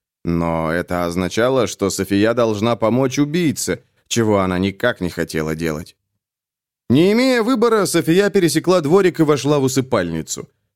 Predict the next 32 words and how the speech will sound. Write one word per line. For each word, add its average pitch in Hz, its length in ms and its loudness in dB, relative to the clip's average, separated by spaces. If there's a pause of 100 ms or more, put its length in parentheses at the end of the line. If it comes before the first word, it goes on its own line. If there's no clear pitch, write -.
(120)
У 104 80 4
нее 127 220 4
были 123 240 2
смутные 131 520 0
догадки 117 480 0
относительно 110 640 0
того, 135 240 0
что 131 220 0
нужно 117 320 0
найти, 123 400 0
но 113 180 2
она 123 160 0
понятия 156 640 2
не 156 180 2
имела, 156 340 2
где 127 260 0
это 131 180 0
может 101 300 0
быть 92 220 -2
спрятано. 82 600 -6 (840)
Она 98 260 0
постояла 123 560 2
в 95 80 -4
дверях. 101 360 -2 (500)
Гробница 151 640 2
Иова 165 460 4
размерами 143 540 2
значительно 151 580 0
меньше 160 420 0
усыпальницы 104 800 0
Наби 101 360 0
Амирана 120 560 0